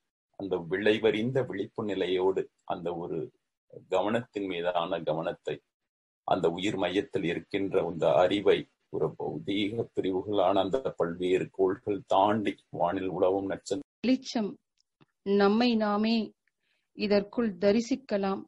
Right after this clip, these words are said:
Speaker 2: மௌனம் என்பது இருட்டு, எல்லா துன்பங்களையும் இதற்குள் புதைக்கலாம்.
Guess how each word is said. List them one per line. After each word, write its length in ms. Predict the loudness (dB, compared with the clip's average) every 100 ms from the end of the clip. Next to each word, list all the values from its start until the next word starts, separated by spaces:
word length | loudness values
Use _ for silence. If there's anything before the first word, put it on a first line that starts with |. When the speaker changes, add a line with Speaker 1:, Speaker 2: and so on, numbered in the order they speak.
| _ _ _ -20
Speaker 2:
மௌனம் 760 | -8 -4 0 2 4 4 2 0
என்பது 600 | 0 0 -2 -2 -4 -4 _ _ _ _ _ _
இருட்டு, 720 | -4 4 4 4 0 -4 -4 _ _ _ _ _ -8
எல்லா 500 | -2 0 4 4 4
துன்பங்களையும் 880 | 0 0 2 2 2 2 2 0 -4 -10 _
இதற்குள் 680 | -6 -2 0 -2 -2 -2 -2 -4
புதைக்கலாம். 640 | 0 0 0 -2 0 -4